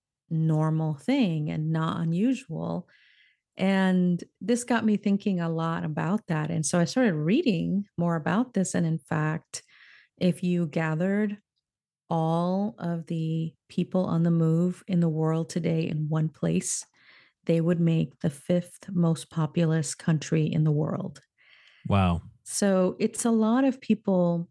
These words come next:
Speaker 1: that are moving. And if you think about it, even within our U S borders, I think about, like, Hurricane Katrina back in
Speaker 2: Mm-hmm.
Speaker 1: two thousand, what was it, seven, uh, when Hurricane Katrina hit, or six.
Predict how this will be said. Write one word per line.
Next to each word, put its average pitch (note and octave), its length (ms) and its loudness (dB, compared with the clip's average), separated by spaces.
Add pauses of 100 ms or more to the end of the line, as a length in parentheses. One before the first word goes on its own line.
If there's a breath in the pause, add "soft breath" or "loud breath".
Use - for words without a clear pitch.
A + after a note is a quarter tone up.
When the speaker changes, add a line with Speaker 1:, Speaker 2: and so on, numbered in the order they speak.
(120)
Speaker 1:
that F3 280 -2
are E3 400 -2 (100)
moving. F#3 460 0
And G#3 120 0
if A#3 120 0
you A#3 60 -2
think C#4 220 -4
about G#3+ 300 -2
it, F3+ 120 -4
even F3 320 -4
within F3+ 680 0 (680)
our F3+ 140 2
U F3 220 2
S D3 160 -4
borders, E3 680 -4 (880)
I F3+ 140 0
think G#3+ 220 0
about, E3 280 2
like, E3 160 -4
Hurricane E3+ 480 -2
Katrina E3 720 -2 (1000)
back D#3+ 240 -2
in D#3 200 0 (100)
Speaker 2:
Mm-hmm. F3 60 4
Speaker 1:
two - 0 -
thousand, D#3+ 880 2 (140)
what F#3 120 0
was E3+ 140 0
it, - 120 -6
seven, C4 600 2 (440)
uh, E3+ 180 -2
when E3 140 -2
Hurricane F3+ 360 -4
Katrina G3 340 -4
hit, G3 200 0
or E3 80 -4
six. - 460 -6